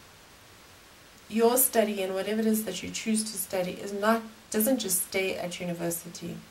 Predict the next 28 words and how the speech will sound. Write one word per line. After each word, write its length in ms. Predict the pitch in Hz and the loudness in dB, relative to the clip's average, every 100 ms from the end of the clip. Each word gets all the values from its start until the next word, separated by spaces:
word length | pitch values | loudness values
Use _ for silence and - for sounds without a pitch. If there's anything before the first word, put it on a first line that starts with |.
| - - - - | -20 -20 -14 -2
It 320 | 190 190 - - | -2 -2 -10 -4
is 240 | 185 190 | -4 -4
part 320 | - - 214 | -6 0 0
of 320 | - - 180 185 | 0 -4 -4 -4
your 220 | 175 170 - - | -6 -6 -12 -12
career 360 | 190 196 196 196 | -6 -2 -2 -2
progression. 840 | - 180 170 170 165 - 170 165 | -6 -8 -4 -4 -4 -4 -6 -6
This 280 | 185 190 - | -6 -4 -2
is, 320 | 214 202 - - - - - | -2 -2 -4 -8 -20 -20 -4
you 100 | 214 | 0
know, 300 | 190 156 180 - - - | 2 0 -4 -10 -12 -2
the 60 | |
steps 480 | 202 - 226 214 - | 0 4 2 4 0
towards 520 | - 214 175 180 180 | -2 -2 2 2 2
establishing 720 | 170 - 196 202 202 - 190 | -2 2 2 2 0 -6 -6
yourself, 580 | 185 180 175 185 180 180 - - - - | -4 -4 -2 0 0 0 -10 -20 -20 -10
in 140 | 185 180 | -6 -4
a 60 | |
field, 540 | 180 226 262 247 240 220 | -4 -2 0 0 -2 -4
establishing 720 | 180 - 196 196 202 208 185 | -6 -2 -2 -2 -8 -8 -6
your 120 | 180 | -6
career, 640 | 180 208 196 254 247 233 220 185 | -6 -6 -2 0 0 0 -4 -12
and 160 | 180 | -12
potentially 460 | 175 - 190 208 190 | -10 -10 -8 -6 -6
growing 380 | 170 170 175 180 | -2 -2 -2 -4
from 280 | - 180 | -6 -4
there. 220 | 175 185 - - - - | -2 -4 -6 -18 -20 -8
Therefore, 600 | 214 220 220 190 180 180 | 0 0 2 2 2 0